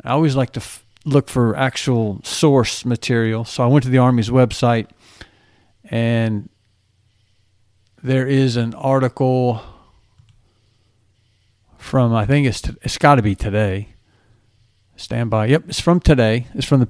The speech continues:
Army Public Affairs, and the title of that article is, "Army Approves Milestone C Awards and L rip Contract for Mobile Protected Firepower Program." And I guess I can c-, explain what Milestone C is and awards L rip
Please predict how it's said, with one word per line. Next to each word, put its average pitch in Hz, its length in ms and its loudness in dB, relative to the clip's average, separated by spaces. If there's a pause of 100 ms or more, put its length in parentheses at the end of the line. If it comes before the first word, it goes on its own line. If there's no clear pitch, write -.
Army 139 260 4
Public 135 340 2
Affairs, 113 520 -2
and 117 340 -2
the 127 120 0
title 131 300 4
of 120 60 0
that 123 140 2
article 117 380 0
is, 101 100 -4
"Army 147 280 0
Approves 127 400 0
Milestone 147 560 2
C 123 380 0
Awards 120 480 0
and 107 180 -4
L 143 180 4
rip 135 220 2
Contract 117 720 0 (360)
for 123 180 0
Mobile 127 320 4
Protected 120 480 0
Firepower 107 500 0
Program." 104 480 0
And 117 120 0
I 156 80 0
guess 165 240 -2
I 135 60 -2
can - 180 -12
c-, - 160 -16
explain 135 480 0
what 120 160 -2
Milestone 120 520 2
C 120 380 0
is 113 180 0
and 107 80 0
awards 110 560 0 (320)
L 123 220 2
rip 110 260 0